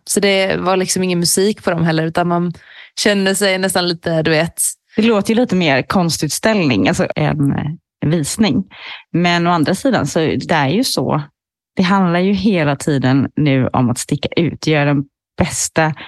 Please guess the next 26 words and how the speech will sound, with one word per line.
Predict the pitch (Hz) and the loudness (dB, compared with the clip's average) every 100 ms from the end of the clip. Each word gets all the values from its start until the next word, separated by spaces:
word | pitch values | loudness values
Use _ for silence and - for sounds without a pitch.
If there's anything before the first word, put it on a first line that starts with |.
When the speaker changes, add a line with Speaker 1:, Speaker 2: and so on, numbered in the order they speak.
| - - | -10 -2
Speaker 2:
mest | 160 160 - - - - _ _ _ _ _ _ - | 0 0 -2 -10 -16 -20 _ _ _ _ _ _ -4
chockerande | 185 - 185 143 139 135 143 139 135 - - | -4 0 0 0 2 2 2 2 0 -2 -2
reklamkampanjen, | 147 180 180 139 139 139 139 160 139 - - 156 - - | -2 0 0 0 0 -2 0 0 0 0 -2 -2 -4 -2
den | 156 | 0
mest | 151 | 0
chockerande | - 151 - 170 156 135 135 139 127 | -4 -4 -2 0 2 2 2 2 2
visningen. | 131 165 143 - - 156 127 120 135 - - - | 0 0 0 -2 0 2 2 2 0 -2 -16 -10
Alltså | - 147 | -4 0
det | 156 | 0
är | 151 | 0
så | - 170 170 | 0 0 0
du | 175 | -2
får | 175 - 127 131 131 131 - - | -2 -2 0 0 0 -2 -4 -6
människor | 135 160 143 131 - 131 - | 0 2 2 0 0 -2 0
att | 117 131 - - - | -2 -4 -10 -18 -14
sprida | - - - 151 135 120 139 139 - _ _ - 143 | -14 -4 -2 0 0 0 -2 -2 -8 _ _ -8 -2
din | 147 135 127 113 131 - - 139 | 0 2 0 0 -4 -10 -8 -4
grej | 147 117 123 139 - - | 0 0 0 -2 -6 -6
i | 202 | -2
sociala | 202 - 151 | -2 0 0
medier, | 143 131 123 139 | 2 0 0 0
och | 131 | 0
det, | 139 127 | 0 0
ja, | 156 - - - - | 0 -2 -4 -12 -10
du | 165 | -6
fattar. | 147 - | -6 -6